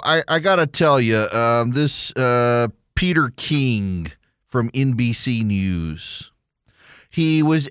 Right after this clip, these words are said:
asked if he had a prediction for the fourth of July's, um,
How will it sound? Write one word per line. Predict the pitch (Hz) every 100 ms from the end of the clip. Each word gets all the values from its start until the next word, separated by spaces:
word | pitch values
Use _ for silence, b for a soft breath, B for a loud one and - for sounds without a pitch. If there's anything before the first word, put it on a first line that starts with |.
| -
asked | 196 185 151 160 - - - - - - - _ _ _ _ _
if | 147 151
he | 156 143
had | 151 170 165
a | 165
prediction | 151 156 147 196 - - 175 135 120
for | - 151 151
the | 135
fourth | 131 175 180 175
of | 151
July's, | 156 147 139 135 135 135 135 131 127 - - - - _ _ b b b b
um, | - 123 127 120 117 117 113 113 113